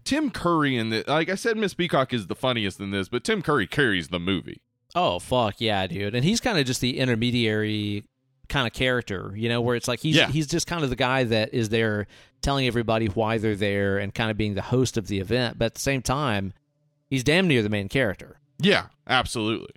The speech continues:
Speaker 1: 'Cause he, he, yeah, he's, like, the first one we see.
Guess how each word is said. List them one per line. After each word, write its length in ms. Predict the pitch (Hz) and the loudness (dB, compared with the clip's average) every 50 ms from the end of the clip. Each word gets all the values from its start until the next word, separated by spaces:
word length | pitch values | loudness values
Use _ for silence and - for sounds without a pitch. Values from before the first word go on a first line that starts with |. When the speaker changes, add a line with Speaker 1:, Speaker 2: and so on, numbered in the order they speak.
| _ _ _ _ | _ _ _ _
Speaker 1:
'Cause 180 | - 175 170 135 | 0 2 2 4
he, 280 | 196 208 208 202 190 | 4 4 4 4 2
he, 360 | 156 - 139 165 175 175 175 170 | 0 -2 0 0 2 2 2 2
yeah, 240 | 165 160 160 131 107 | 2 2 2 2 0
he's, 280 | 110 127 160 175 151 | 0 -2 -2 -2 0
like, 220 | 165 156 143 139 - _ - | 2 2 2 0 -2 _ -4
the 100 | 131 135 | -4 -4
first 440 | - - - 139 143 156 151 - 156 | -2 -2 -2 0 0 0 -2 -4 -4
one 180 | 160 156 160 160 | -4 -2 0 0
we 120 | 165 151 | -2 -2
see. 500 | - - - 143 139 143 143 139 139 139 | -2 -2 0 2 2 2 2 0 -2 -6